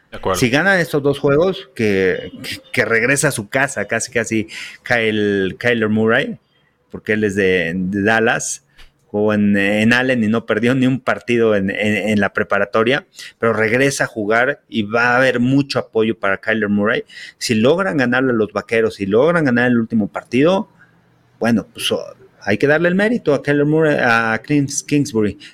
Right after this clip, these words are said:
Speaker 2: de que está levantando al equipo y de que puede pelear en postemporada, pero va a depender mucho de lo que vaya a suceder esta,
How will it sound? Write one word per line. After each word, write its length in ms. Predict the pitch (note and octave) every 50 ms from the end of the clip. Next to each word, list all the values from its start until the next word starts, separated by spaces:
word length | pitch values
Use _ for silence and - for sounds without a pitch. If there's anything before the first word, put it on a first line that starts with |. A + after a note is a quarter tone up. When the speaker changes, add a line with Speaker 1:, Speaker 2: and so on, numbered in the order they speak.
| _
Speaker 2:
de 100 | - A2 -
que 40 |
está 160 | - - - A#2+
levantando 480 | A#2+ A#2+ A#2 A2 G#2+ G2+ A2+ A#2+ B2
al 100 | A#2+ A2
equipo 300 | G2+ - - - - C#3
y 40 | C3+
de 80 | A#2 -
que 100 | - -
puede 220 | - - A2 G#2+
pelear 300 | - - F#2+ F#2 G2 G#2
en 100 | G#2+ G2+
postemporada, 520 | G2 G2+ - - G#2 F2+ - F#2+ F#2+ F#2 -
pero 560 | - G#2+ G#2+ G#2+ G#2 G2+ G2+ F#2+ E2+ - - _ _ _ _ _ -
va 40 | B2
a 20 |
depender 360 | B2+ B2 - A2 A2 A2+ A2+
mucho 320 | A2 A2 A2 G#2 - A2 G#2
de 120 | F#2+ G2
lo 120 | F#2+ F#2+ F#2+
que 80 | -
vaya 200 | G2 G#2 A2 G#2+
a 20 | G2
suceder 360 | - - - F#2+ G2 G2 G2+
esta, 420 | G#2 G2 - - F#2 F2 D#2+ -